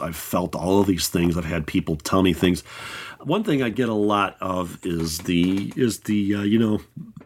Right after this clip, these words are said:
other people have it worse than you. And surprisingly, or maybe not surprisingly, the person that comes from it most is me. You know, sometimes you get so depressed,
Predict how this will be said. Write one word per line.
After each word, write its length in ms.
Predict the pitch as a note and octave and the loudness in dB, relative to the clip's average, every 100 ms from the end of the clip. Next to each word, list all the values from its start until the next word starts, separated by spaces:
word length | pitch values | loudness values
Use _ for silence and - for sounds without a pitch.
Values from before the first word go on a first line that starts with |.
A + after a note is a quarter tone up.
| - | 2
other 160 | C3 | 2
people 280 | B2+ B2+ A2+ | 2 0 2
have 180 | A2+ G2+ | 2 0
it 100 | D#2 | 2
worse 280 | G2 G2+ - | 2 2 2
than 120 | E2 | 0
you. 220 | D#2 D2 F#2+ | 0 -2 -2
And 320 | F#2 F2+ E2+ | -2 0 -2
surprisingly, 840 | - - F#3+ A#3 D3 A#2 G2 A#2+ - | -4 -2 2 4 4 4 4 2 -2
or 120 | - E2+ | -4 0
maybe 220 | E2+ D2+ | 0 0
not 220 | F#2+ B2 | -2 -4
surprisingly, 580 | - - E2+ D#2 E2+ F#2 | -8 -8 -6 -4 -4 -4
the 80 | F#2 | -2
person 320 | - F#2+ A#2 | 0 2 2
that 140 | F#2+ | 2
comes 240 | - A2 - | 2 -2 0
from 320 | D#3+ F3 F#3 | 2 2 2
it 320 | A#2 C3 C#3+ | 2 2 4
most 360 | C3 G3+ F3+ - | 2 2 -2 0
is 640 | B2+ D#3 A#3 C#4 C#4+ - _ _ _ _ _ _ _ | 2 4 4 2 0 -4 _ _ _ _ _ _ _
me. 300 | G2 A2+ D2+ - _ _ _ _ _ _ _ | 0 2 2 -6 _ _ _ _ _ _ _
You 120 | G#2 | 0
know, 100 | G#2 | 0
sometimes 400 | - E3 D#3+ C#3 | 2 2 4 2
you 80 | C3 | 2
get 100 | C#3 | 0
so 180 | D#3 C#3 | 2 2
depressed, 640 | A#2 - D3+ A#2+ - - | 2 2 2 2 -2 -12